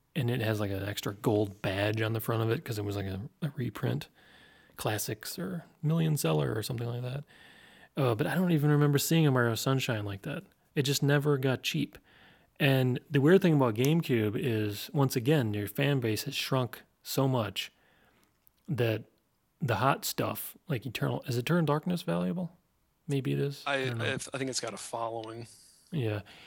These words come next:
Speaker 1: Some of that stuff is, is not gonna be all that valuable, like Madden or whatever that people bought.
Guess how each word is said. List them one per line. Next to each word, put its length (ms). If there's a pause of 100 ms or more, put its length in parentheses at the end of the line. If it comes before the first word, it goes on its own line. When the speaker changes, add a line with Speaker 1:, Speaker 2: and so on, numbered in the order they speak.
(120)
Speaker 1:
Some 220
of 60
that 160
stuff 500 (140)
is, 460 (400)
is 200
not 260
gonna 180
be 100
all 120
that 160
valuable, 440
like 120
Madden 440
or 80
whatever 300
that 100
people 220
bought. 360